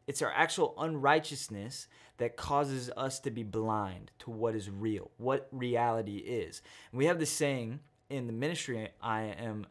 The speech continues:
a part of, which is, "Mental deception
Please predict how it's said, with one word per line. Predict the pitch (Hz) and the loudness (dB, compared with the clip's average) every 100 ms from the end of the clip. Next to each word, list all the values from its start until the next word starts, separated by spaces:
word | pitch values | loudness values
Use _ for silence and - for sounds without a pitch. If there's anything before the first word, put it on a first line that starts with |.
| - | -10
a | 110 | -10
part | - - 107 101 | -8 -2 0 2
of, | 101 143 - - - - | 0 -2 -10 -20 -20 -4
which | 123 - | -2 0
is, | 127 113 95 - _ _ _ _ _ _ _ _ _ - | 0 0 -2 -10 _ _ _ _ _ _ _ _ _ -4
"Mental | 113 127 160 180 226 208 214 - | 0 4 4 4 6 6 6 4
deception | 113 175 - - 170 - - 208 202 | 2 0 2 0 0 0 -2 -2 -4